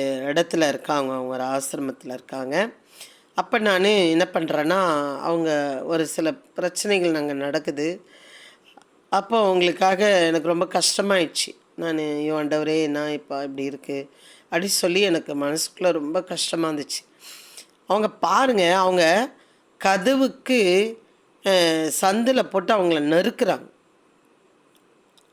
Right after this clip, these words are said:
அப்படி ஒரு கனவு. உடனே, "ஆண்டவரே,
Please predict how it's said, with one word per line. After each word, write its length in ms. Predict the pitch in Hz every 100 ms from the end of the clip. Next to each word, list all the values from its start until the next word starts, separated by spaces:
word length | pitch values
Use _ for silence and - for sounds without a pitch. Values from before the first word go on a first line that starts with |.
| _
அப்படி 300 | - - 226
ஒரு 220 | 196 143
கனவு. 360 | - 131 131 - _ _ _ _ _ _ _
உடனே, 420 | - 180 214 226 214
"ஆண்டவரே, 800 | 170 170 175 185 196 185 160